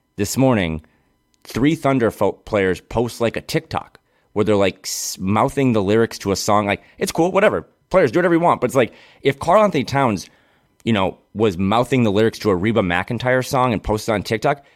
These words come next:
he would be suspended by N B A Twitter, <laughs> like, just for being, I don't know. It's just, I, I think it's borderline bullying, and I'm not trying to defend him. It's just, it's a weird way to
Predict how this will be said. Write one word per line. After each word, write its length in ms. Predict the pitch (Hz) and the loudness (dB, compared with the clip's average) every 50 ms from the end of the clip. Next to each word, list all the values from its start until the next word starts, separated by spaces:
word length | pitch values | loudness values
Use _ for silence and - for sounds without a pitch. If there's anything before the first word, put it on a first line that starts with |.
| _ _ _ _ _ | _ _ _ _ _
he 280 | - - - - 170 185 | -18 -10 -6 -2 -2 0
would 180 | 190 220 190 | 0 0 0
be 220 | 160 190 160 - - _ _ _ _ _ _ _ - | 0 -2 -4 -4 -6 _ _ _ _ _ _ _ -10
suspended 720 | - - 135 113 - - - 135 127 165 - - - - _ _ _ _ _ _ _ _ _ - | -4 -2 -2 -2 -2 -2 0 0 2 2 0 -2 -4 -8 _ _ _ _ _ _ _ _ _ 0
by 160 | 113 110 107 | 0 0 0
N 180 | - - 127 131 | 0 0 2 2
B 120 | 131 135 131 | 4 4 4
A 60 | 127 | 2
Twitter, 340 | - - 120 107 85 - - - - | 2 0 0 0 0 -2 -4 -4 -2
<laughs> 120 | - - | 2 2
like, 140 | 180 160 143 | 4 4 4
just 180 | - 175 - | 2 2 2
for 120 | - - 156 | 0 0 0
being, 340 | 131 135 143 139 131 117 - - - - - - - - - _ - | 0 2 2 2 2 0 -2 -6 -12 -20 -20 -20 -20 -20 -14 _ -4
I 60 | 127 | 0
don't 100 | 135 135 | 2 4
know. 100 | 131 113 104 | 4 4 4
It's 100 | 101 - | 2 0
just, 120 | 123 104 - - | -2 -4 -2 0
I, 220 | 120 - - 123 | 0 0 0 0
I 40 | 120 | -2
think 280 | 107 - - 165 156 | -2 -2 -2 0 0
it's 240 | 151 - - - - | 0 -2 -4 -8 -12
borderline 680 | - 110 - - 113 120 127 127 127 120 113 107 107 98 | -10 -10 -4 0 2 4 4 4 4 4 4 4 2 0
bullying, 540 | 73 - 120 113 110 117 127 135 151 156 131 | 0 0 0 2 4 4 4 4 2 2 2
and 100 | 113 117 | 2 0
I'm 80 | 135 | 2
not 140 | 160 160 143 | 2 0 2
trying 140 | - 139 120 | 2 2 2
to 60 | 110 | 2
defend 340 | 101 95 - - 110 127 123 | 0 -2 -2 -2 -2 -2 0
him. 100 | 104 87 | -2 -2
It's 80 | 85 | -2
just, 140 | - 104 - | -4 -4 -4
it's 140 | 101 98 - | -4 -2 0
a 40 | 107 | 0
weird 340 | 98 90 101 131 156 170 147 | 0 0 0 0 0 0 0
way 200 | 107 110 110 113 | 0 0 0 2
to 160 | 107 95 | 0 -2